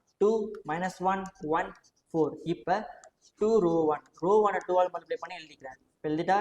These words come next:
என்ன வருது? இதான் ரோ ஒன், டூ ஆல் மல்டிப்ளை பண்ணா டூ மைனஸ் டூ, டூ, மைனஸ் நைன் இன்டூ டூ எவ்வளோ? மைனஸ் எயிட்டீன். ஓகேவா? இப்ப நம்ம என்ன பண்ணணும்? சப்ட்ராக்ட் பண்ணணும். எல்லா இடத்துலயுமே நெகட்டிவ் சைன் போட்டுக்கோங்க.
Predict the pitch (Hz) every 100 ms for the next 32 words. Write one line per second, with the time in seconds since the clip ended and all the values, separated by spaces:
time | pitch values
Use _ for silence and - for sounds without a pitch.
0 | 175 175 190 175 185 196 190 _ _ _
1 | _ _ _ _ _ _ _ - _ _
2 | 151 156 202 180 180 175 214 - _ 190
3 | 190 180 180 175 - 175 220 247 _ _
4 | - 190 233 - - - _ _ 151 165
5 | 170 - 208 190 - - _ _ _ _
6 | _ _ _ 202 214 214 214 - - _
7 | _ _ _ 175 208 220 220 208 240 226
8 | 196 190 196 190 180 185 202 208 - 151
9 | 156 175 - 147 151 165 165 160 143 135
10 | _ _ _ 151 175 185 190 190 - -
11 | - 160 170 165 185 190 180 160 139 -
12 | 151 - 180 180 - 156 180 175 143 156
13 | 156 156 165 156 151 156 160 160 160 160
14 | 160 151 156